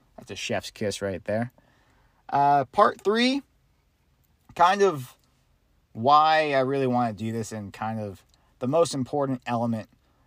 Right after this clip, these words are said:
for me, uh, is gonna be what I'm calling right now a mediocre cookbook. Uh, it's not obviously gonna be a cookbook. For now, I'm just gonna make posts on Instagram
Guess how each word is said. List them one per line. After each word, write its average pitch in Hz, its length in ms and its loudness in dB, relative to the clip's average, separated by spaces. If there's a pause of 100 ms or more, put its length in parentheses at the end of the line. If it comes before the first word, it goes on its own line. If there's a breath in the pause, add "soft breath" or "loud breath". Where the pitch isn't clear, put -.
(120)
for 110 300 -8
me, 139 380 -4 (520)
uh, 107 320 -4
is 117 220 -6
gonna 123 220 -2
be 117 540 -2 (460)
what 127 200 -2
I'm 120 340 -2
calling 147 480 2
right 131 160 0
now 131 280 2
a 117 60 0
mediocre 117 640 -2
cookbook. 143 640 -2 (640)
Uh, 110 320 -2
it's 123 180 -8
not 175 160 6
obviously 151 380 4
gonna 143 260 -4
be 143 520 -4 (600)
a 98 120 -6
cookbook. 147 460 -2
For 139 140 -6
now, 175 280 6
I'm 165 80 2
just 139 120 -10
gonna 151 140 -4
make 143 320 -4
posts 143 400 -4
on 117 140 -2
Instagram 117 720 -4